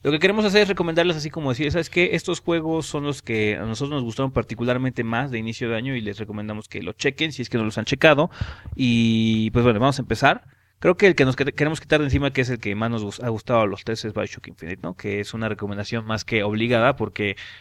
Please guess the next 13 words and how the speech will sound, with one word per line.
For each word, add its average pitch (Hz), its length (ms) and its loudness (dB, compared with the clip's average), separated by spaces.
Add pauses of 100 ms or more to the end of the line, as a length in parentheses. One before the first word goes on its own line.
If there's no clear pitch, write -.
(100)
sentimos 117 440 -2
que 113 140 2
es 113 140 -4
uno 117 240 -2
de 101 60 0
los 101 300 -4
logros 117 240 0
narrativos 110 400 0
más 113 160 -4
grandes 110 200 -6
de 107 40 -4
esta 107 160 -8
generación. 95 520 -10